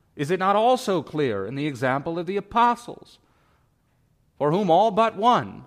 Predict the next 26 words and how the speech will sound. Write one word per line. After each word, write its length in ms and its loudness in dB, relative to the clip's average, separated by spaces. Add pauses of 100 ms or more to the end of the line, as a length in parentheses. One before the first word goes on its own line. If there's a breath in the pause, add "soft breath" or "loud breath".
(140)
was 200 -4
martyred? 440 -2 (1160)
How 120 2
about 140 2
the 60 2
martyrs 680 2 (460 soft breath)
through 260 4
the 440 0
course 340 2
of 60 -4
the 60 -2
last 300 0
two 140 -4
thousand 520 0
years 480 -4 (680 soft breath)
who 60 -2
have 120 2
seeded 320 -6
the 60 -6
ground 340 -2
for 120 -6
revival? 540 -4 (1500)
Too 140 -6
many 220 -6
to 120 -12
name, 400 -10